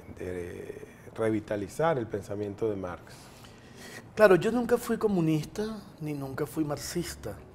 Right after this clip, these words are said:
Speaker 2: Eh, yo, eh, bueno, el primer libro que leo de, de política venezolana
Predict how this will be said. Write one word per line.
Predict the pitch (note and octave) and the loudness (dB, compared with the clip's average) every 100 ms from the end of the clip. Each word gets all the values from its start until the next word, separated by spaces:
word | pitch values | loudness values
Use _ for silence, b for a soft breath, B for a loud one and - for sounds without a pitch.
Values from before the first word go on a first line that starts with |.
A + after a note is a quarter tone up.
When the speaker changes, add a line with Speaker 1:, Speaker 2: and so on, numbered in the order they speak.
| - - | -18 -8
Speaker 2:
Eh, | A#2 A#2+ A#2 A2+ G#2+ B B B B B - B2+ B2+ | -2 0 0 -2 -6 B B B B B -14 -8 -2
yo, | B2+ C3 C3+ D3 | 0 2 2 2
eh, | E3 D3+ C#3+ C3 | -2 -8 -6 0
bueno, | C3+ E3+ C#3 C3+ | 4 4 2 -4
el | C3 C#3 | -4 0
primer | D#3 C#3+ F3 | 2 2 4
libro | G3+ G#3+ A3 G3+ | 4 4 4 4
que | E3 | 2
leo | D#3+ F3+ F3 | 4 4 2
de, | E3+ F3+ | 0 -2
de | B2+ A#2+ | -2 -4
política | B2 B2+ D3 D3 F3 - D#3 | -2 0 -2 -2 -4 2 2
venezolana | B2+ A#2 - C3 D#3+ C#3+ | 2 -4 -4 0 0 0